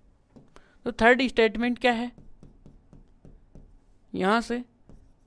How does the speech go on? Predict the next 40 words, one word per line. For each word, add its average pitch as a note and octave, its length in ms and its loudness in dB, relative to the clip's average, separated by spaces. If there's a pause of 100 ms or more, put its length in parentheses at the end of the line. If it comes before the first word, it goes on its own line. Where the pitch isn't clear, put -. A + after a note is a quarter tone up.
(400)
ए A3+ 180 6
कॉमा B3 380 0 (120)
बी G#3+ 340 -4 (160)
बिलोंग G#3+ 340 0
करता A3+ 280 2
है B3 60 0
किसमें, A3+ 360 -6
रिलेशन G3 480 -2
में, C4 260 -4 (180)
and A3+ 300 2 (1300)
बी G3+ 400 -2
कॉमा A#3 400 2
सी B3 320 -6
बिलोंग G#3+ 340 -6
करता A3+ 280 0
है A#3+ 60 2
रिलेशन G3+ 560 -4
आर, F3 240 -2 (380)
आर G3+ 260 6
में। B3 220 -4 (340)
तो A3 60 -4
यहाँ F#3+ 340 0
से C#4 100 -8
देखो A#3+ 280 -6
क्या B3+ 180 0
ये B3 180 -2
इम्प्लाई A3+ 480 0
करता A#3 240 -2
है, B3 60 -4
इम्प्लाई A3 380 0
के B3 140 -6
इस - 280 -10
तरीके A#3 340 0
से C4 160 -6 (500)
और - 160 -2
इस A3+ 180 -6
तरीके A#3+ 320 0
से, C4 180 -10 (160)
यहाँ F#3 260 -2
से B3+ 180 -8